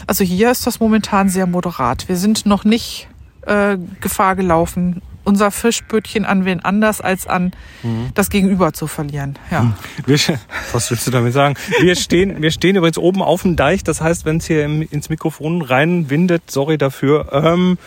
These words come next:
Speaker 2: ja, wir haben uns eine Woche hier, äh, in, auf einen Schafhof eingekauft. Ähm, und das heißt auch, dass wir zweimal am Tag irgendwie in den Schafstall gehen und auf der,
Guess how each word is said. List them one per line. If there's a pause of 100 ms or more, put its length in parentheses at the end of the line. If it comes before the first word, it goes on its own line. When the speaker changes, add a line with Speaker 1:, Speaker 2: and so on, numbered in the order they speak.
(480)
Speaker 2:
ja,
wir
haben
uns
eine
Woche (120)
hier, (180)
äh,
in,
auf
einen
Schafhof (640)
eingekauft.
Ähm,
und
das
heißt
auch,
dass
wir
zweimal
am
Tag
irgendwie
in
den
Schafstall
gehen
und
auf
der,